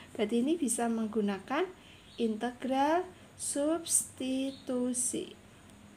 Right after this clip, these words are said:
Kemudian lagi contoh, integral, bentar ya, X kuadrat kali tiga X pangkat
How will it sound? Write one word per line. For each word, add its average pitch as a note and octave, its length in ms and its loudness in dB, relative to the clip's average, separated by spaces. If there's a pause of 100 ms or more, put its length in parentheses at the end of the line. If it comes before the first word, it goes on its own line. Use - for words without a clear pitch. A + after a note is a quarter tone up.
(1700)
Kemudian C#4+ 460 2
lagi E4 320 2
contoh, D#4+ 480 2 (840)
integral, C#4 800 2 (1900)
bentar G3+ 160 -2
ya, G#3 160 -2 (380)
X F#4 420 -2
kuadrat A#3 800 0
kali A3 640 2 (400)
tiga A3+ 560 -2
X - 400 -2
pangkat A3+ 480 -2